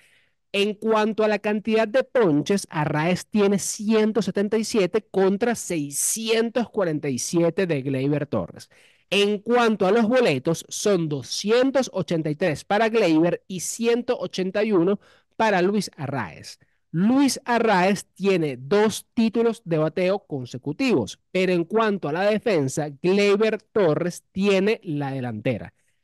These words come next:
Actualmente, Gleyber Torres, luego de su arbitraje, firmó un contrato de catorce punto dos millones de dólares con los Yankees de Nueva York. Luis Arraez,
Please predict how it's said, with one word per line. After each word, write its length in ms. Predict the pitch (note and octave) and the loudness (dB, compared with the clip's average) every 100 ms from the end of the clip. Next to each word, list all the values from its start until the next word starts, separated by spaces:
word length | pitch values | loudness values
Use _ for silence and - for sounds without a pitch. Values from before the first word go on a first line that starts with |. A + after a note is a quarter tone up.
| _ - | _ -6
Actualmente, 920 | E3+ - A3 A#3+ B3 A#3 D3 C3+ D#3+ | -6 -2 2 2 2 2 0 0 -2
Gleyber 420 | D#3 F#3 G#3 G#3+ | 0 2 2 0
Torres, 460 | A3 A3 G#3+ G#3+ - | 0 0 0 -4 -6
luego 500 | D3+ C3 D3 G3 A3+ | -8 -4 0 2 2
de 140 | A3 G#3 | 2 2
su 120 | A3+ | 0
arbitraje, 560 | A3 A#3 G#3 D3 D#3 | 0 0 -2 0 0
firmó 320 | E3+ F3+ D#3+ E3 | 0 -2 0 -2
un 60 | |
contrato 520 | F3+ G#3 G3+ G#3 G3 A3 | -2 -4 -2 -2 0 0
de 120 | F#3+ | 0
catorce 640 | E3 C#3 - G#3 A3+ B3 | -4 -6 0 0 0 -2
punto 400 | - G#3 E3+ D3 | -2 -4 -2 -2
dos 400 | C#3 F3+ G3+ - - | 0 2 0 -2 -4
millones 720 | E3 D3 C#3 F3+ G3+ G3 - | -2 0 2 2 4 0 -2
de 240 | E3 C#3+ | -6 -4
dólares 480 | D#3 F3+ C#3+ E3 E3+ _ _ _ - | 0 2 2 0 -2 _ _ _ -2
con 160 | F#3 F3 | 2 2
los 160 | D#3+ | 0
Yankees 420 | G#3+ G3 E3 C3+ | 0 0 0 -6
de 120 | C3+ B2+ | -4 -2
Nueva 200 | A#2 A2+ | -2 -2
York. 380 | A#2 - - _ _ _ _ | -2 -4 -12 _ _ _ _
Luis 520 | C3 F3 A#3+ B3+ - - | 0 2 4 2 -2 -2
Arraez, 640 | A3 A3 F#3+ D3+ D#3 - | 0 2 2 2 0 -4